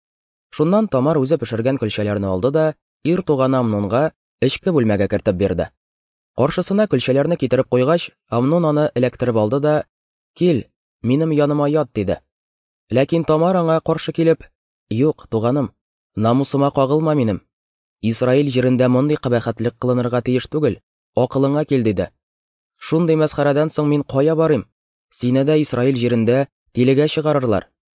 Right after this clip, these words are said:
Патша белән сөйләшеп кара, мине сиңа бирергә каршы килмәс ул".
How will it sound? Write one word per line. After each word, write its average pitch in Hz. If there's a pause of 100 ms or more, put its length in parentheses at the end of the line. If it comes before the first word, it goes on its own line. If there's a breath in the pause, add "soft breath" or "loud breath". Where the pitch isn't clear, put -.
(320)
Патша 139
белән 160
сөйләшеп 156
кара, 143 (420)
мине 117
сиңа 143
бирергә 120
каршы 117
килмәс 135
ул". 92